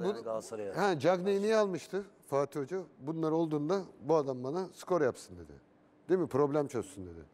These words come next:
Speaker 1: Şu an verim alamadı tabii
Speaker 2: Ha?
Speaker 1: Cagney'den yani.
Speaker 2: O da, o da ş-, şey çıktı. Ee, şu an patinaj yapıyor. Patlak lastikte yani,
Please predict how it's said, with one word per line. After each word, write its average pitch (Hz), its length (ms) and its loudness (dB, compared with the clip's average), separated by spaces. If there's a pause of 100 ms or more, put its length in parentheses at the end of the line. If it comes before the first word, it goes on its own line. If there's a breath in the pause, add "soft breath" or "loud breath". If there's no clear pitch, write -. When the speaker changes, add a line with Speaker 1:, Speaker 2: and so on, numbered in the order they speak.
(180)
Speaker 1:
Şu 120 180 -4
an 143 120 -2
verim 160 220 2
alamadı 185 320 0
tabii 104 200 0
Speaker 2:
Ha? 208 100 4
Speaker 1:
Cagney'den 98 460 0
yani. 82 280 -8
Speaker 2:
O 143 140 6
da, 180 160 6
o 165 220 2
da 170 120 2
ş-, - 120 -12 (220)
şey 117 220 -4
çıktı. - 340 -8 (280)
Ee, - 40 -12 (680)
şu - 180 0
an 117 120 0
patinaj 123 460 0
yapıyor. 92 280 -2 (600 loud breath)
Patlak 107 400 0
lastikte - 320 0 (180)
yani, 107 240 4